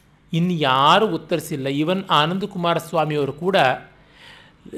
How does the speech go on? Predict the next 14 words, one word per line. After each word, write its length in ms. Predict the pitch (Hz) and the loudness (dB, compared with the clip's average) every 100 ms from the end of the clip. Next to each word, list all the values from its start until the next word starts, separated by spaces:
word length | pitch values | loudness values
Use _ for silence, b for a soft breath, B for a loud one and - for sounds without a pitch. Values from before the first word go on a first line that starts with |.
| 175 139 | 2 4
ಆ 140 | 131 | 6
ಮೀಮಾಂಸಾತ್ಮಕವಾಗಿ 1160 | 127 135 196 262 302 262 262 262 247 240 220 202 | 2 2 6 6 6 4 2 0 -2 4 4 4
ಬರೆಯುವಾಗ 540 | 175 175 165 135 120 127 143 - - _ B B B - | 2 2 2 0 0 0 -2 -4 -20 _ B B B 0
ಅವ್ರದ್ದು 300 | 208 240 190 | 2 2 2
ಎಲ್ಲ 440 | 180 196 240 277 | 2 4 6 6
ಪುಸ್ತಕಗಳು 580 | 311 269 - 214 285 285 | 4 0 -6 0 2 4
ಓದಿ 340 | 214 226 254 294 | 6 6 6 4
ಪಿಂಡೀಭೂತವಾದ 1040 | - - 214 226 285 226 233 254 240 240 | 0 -4 0 2 2 2 0 2 4 4
ಒಂದು 220 | 226 190 | 2 0
ಅರ್ಥ 200 | 175 - | -2 0
ತೆಗೆದುಕೊಳ್ಬೇಕು. 760 | 202 190 160 156 143 120 113 - - _ _ _ _ _ b b b b b | -2 -2 -4 -2 -2 -2 -8 -14 -20 _ _ _ _ _ b b b b b
ಒಂದು 260 | 220 277 311 | 6 8 6
ಕಡೆಗೆ 280 | 277 285 | 6 4
ಸಿಗೋದಿಲ್ಲ, 520 | 226 208 170 143 123 | 2 -2 -2 -2 -4